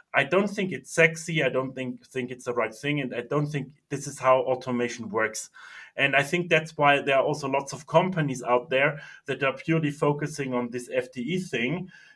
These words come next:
And then it's not that easy as you think about, uh, with that kind of labor arbitrage, and then, uh, not immediately after you have a robot, you can replace a human because he's, this guy is doing, or this girl is doing seven hundred other things next to it.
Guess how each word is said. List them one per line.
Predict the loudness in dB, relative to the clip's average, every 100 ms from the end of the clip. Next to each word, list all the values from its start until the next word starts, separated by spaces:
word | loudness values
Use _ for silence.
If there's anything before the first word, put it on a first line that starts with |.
| -4
And | -4 0
then | 0
it's | 0 -4 -6
not | 2 2 4
that | 4 2
easy | 0 -4 -2 -2
as | -4
you | -6
think | 0 2 2
about, | 2 4 6 4 2 _ _ _ _ -14 -2
uh, | 2 2
with | -2 -2
that | -4 0
kind | 0 0
of | 0
labor | 0 2 2
arbitrage, | 0 -2 -4 2 2 2 0
and | -2
then, | 2 2 2 -2 -8 _ -12
uh, | -12 -8
not | -4 0 0 0 -8 _ _ -4
immediately | 0 0 0 0 0 0
after | 0 -2
you | -2
have | -2 -2
a | 4
robot, | 6 8 6 2
you | 0
can | -6 -4
replace | -4 -2 0 0 0
a |
human | -2 2 2 2 -2
because | -4 -4 -4 -8
he's, | -14 -12
this | -12 -12 2
guy | 6 6
is | 4 -2
doing, | 0 0 -2 -8 -16 -20 -6 -2
or | -2
this | -2 0
girl | 4 4 4
is | -4
doing | -2 0 0 -2 -8
seven | -14 -4 2 2 2
hundred | 2 2 2
other | 2 0
things | -2 -2 -2 -4
next | -2 -2 -2 -4
to | -2
it. | -2